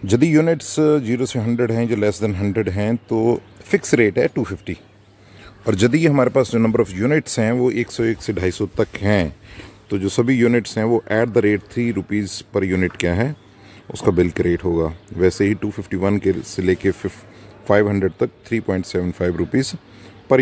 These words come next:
unit cost होगी, और फ़ाइव हंड्रेड वन onwards क्या है, फ़ोर पॉइंट फ़ाइव। तो बात करते हैं कि हम, अ, इसको कैसे करें। ओके, तो इसके लिए जो हमारे पास control structure है, वो if else if ladder यूज़ करेंगे हम।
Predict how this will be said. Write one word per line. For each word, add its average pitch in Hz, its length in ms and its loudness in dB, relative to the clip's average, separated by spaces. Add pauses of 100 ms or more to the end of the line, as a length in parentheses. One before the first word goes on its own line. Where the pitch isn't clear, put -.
unit 92 140 0 (380)
cost - 280 -4
होगी, 82 220 -4
और 92 140 0
फ़ाइव 107 200 4
हंड्रेड 104 180 2
वन 95 160 0
onwards 98 460 2
क्या 104 100 0
है, 117 60 -2
फ़ोर 110 280 0
पॉइंट 113 160 -4
फ़ाइव। 82 240 -4 (560)
तो 139 80 2
बात 135 240 2
करते 123 280 -4
हैं 139 140 -2
कि 143 120 -4
हम, 131 400 0 (1400)
अ, 104 340 4 (140)
इसको - 180 -6
कैसे 127 320 2
करें। 87 240 -8 (460)
ओके, 110 220 -2 (460)
तो - 100 4
इसके - 280 -2
लिए 185 180 4
जो 165 140 2
हमारे 143 220 2
पास 151 400 0
control 127 400 0
structure - 420 -4
है, 120 80 4
वो 120 180 2 (100)
if 139 140 2 (220)
else 110 280 0
if 98 180 -6
ladder 87 240 0
यूज़ 87 280 -4
करेंगे 90 340 -2
हम। 131 200 -2